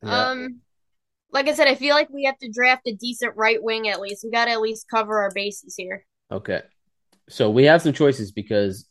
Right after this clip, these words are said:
Speaker 1: Brian Rust is, it's strictly a right winger. Teravainen
Speaker 2: Yes.
Speaker 1: is left wing or right wing. Uh, Pavelski center or right wing. Batherson, who's still there, is a right winger.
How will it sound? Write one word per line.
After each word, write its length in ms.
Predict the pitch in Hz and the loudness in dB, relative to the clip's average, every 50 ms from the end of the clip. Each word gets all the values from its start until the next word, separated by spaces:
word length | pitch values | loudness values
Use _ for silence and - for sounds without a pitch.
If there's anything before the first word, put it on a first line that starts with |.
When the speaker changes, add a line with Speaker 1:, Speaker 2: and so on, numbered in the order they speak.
| _ _ | _ _
Speaker 1:
Brian 260 | - 113 113 123 117 117 | 0 4 4 4 4 4
Rust 260 | 117 117 117 113 - | 2 2 0 0 -4
is, 160 | 117 104 101 | -8 -8 -6
it's 220 | 104 104 110 - - - - - - _ | -8 -8 -8 -10 -16 -18 -18 -20 -20 _
strictly 420 | _ - - 139 139 131 143 131 127 | _ -4 2 2 2 4 6 4 4
a 60 | 117 | 6
right 220 | 117 117 117 110 98 | 4 2 2 0 0
winger. 400 | 117 110 104 104 104 101 101 _ _ _ _ _ _ - | -2 -2 -2 -2 -2 -4 -4 _ _ _ _ _ _ -2
Teravainen 380 | - 123 117 110 113 110 113 113 | 0 2 2 4 2 2 2 0
Speaker 2:
Yes. 200 | 110 110 110 107 | 0 -2 -2 -2
Speaker 1:
is 60 | - | 0
left 240 | 113 113 113 - - | 0 0 0 0 -2
wing 240 | 117 110 107 107 - | -2 -2 -2 -2 -2
or 240 | - 127 127 123 | -2 -2 0 0
right 240 | 120 117 113 117 - | 2 0 0 0 0
wing. 380 | 101 120 117 113 113 113 101 _ _ _ _ _ _ _ _ _ - | -4 -4 -2 -2 -4 -6 -8 _ _ _ _ _ _ _ _ _ -8
Uh, 120 | 85 85 | -8 -8
Pavelski 580 | - - 95 92 110 113 117 113 - - 113 110 | -8 -8 -2 0 2 2 2 0 -2 -6 -6 -4
center 360 | - - 113 110 113 117 117 | -2 -2 0 0 0 -4 -4
or 200 | - 117 117 110 | -4 -4 -4 -2
right 240 | 107 107 107 104 - | -2 -2 -2 -2 -2
wing. 380 | 110 110 107 104 107 104 - _ _ _ _ _ _ _ _ _ _ _ _ _ _ _ _ _ - - | -4 -4 -4 -4 -4 -8 -10 _ _ _ _ _ _ _ _ _ _ _ _ _ _ _ _ _ -2 0
Batherson, 560 | 95 101 107 107 123 110 - - 120 110 107 | 2 2 2 0 -2 -4 -4 -2 -2 -2 -2
who's 200 | 113 107 101 - | -2 -6 -6 -6
still 240 | - 113 113 113 110 | -2 -2 0 0 2
there, 400 | 110 107 107 104 107 104 - - | 2 2 2 2 0 0 -4 -6
is 180 | - 107 98 104 | -10 -8 -4 -4
a 100 | 107 104 | -4 -2
right 240 | 104 110 104 - - | -2 -2 -4 -4 -6
winger. 360 | 107 107 101 104 107 104 101 | -8 -6 -4 -4 -4 -6 -8